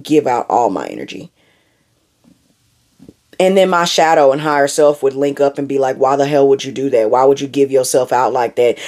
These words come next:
Oh, I'm not doing that anymore. I'm not dealing with people anymore." That's my shadow then talking. "I'm not doing that anymore. I'm not talking. I'm not dealing with them people. Fuck them people. I know better." That's my higher self and my shadow walking hand in hand.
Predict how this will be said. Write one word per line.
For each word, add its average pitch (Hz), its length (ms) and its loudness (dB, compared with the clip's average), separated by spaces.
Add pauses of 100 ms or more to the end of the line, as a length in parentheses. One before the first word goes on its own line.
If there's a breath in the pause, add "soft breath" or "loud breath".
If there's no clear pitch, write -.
(100 loud breath)
Oh, 151 200 2
I'm 156 80 0
not 147 200 0
doing 143 220 0
that 131 140 -2
anymore. 131 360 -4
I'm 139 120 0
not 135 180 -4
dealing 135 260 0
with 135 120 -2
people 131 320 -4
anymore." 127 320 -2
That's 135 160 -2
my 131 100 -2
shadow 123 480 2
then 117 220 -4
talking. 120 400 -4 (340 loud breath)
"I'm 190 160 0
not 180 200 0
doing 151 240 4
that 143 140 4
anymore. 143 460 0
I'm 151 140 0
not 170 160 -2
talking. 147 280 -2
I'm 143 80 -2
not 151 200 -2
dealing 131 260 -4
with 135 120 -6
them 127 140 -6
people. 139 240 -6
Fuck 151 280 -2
them 135 120 -2
people. 139 380 0 (180 loud breath)
I 151 140 2
know 151 180 4
better." 131 300 0
That's 135 180 -4
my 139 120 -6
higher 139 260 -4
self 135 300 -2
and 127 60 -6
my 135 100 -4
shadow 131 320 2
walking 131 320 0
hand 135 220 -6
in 135 80 -8
hand. 120 260 -6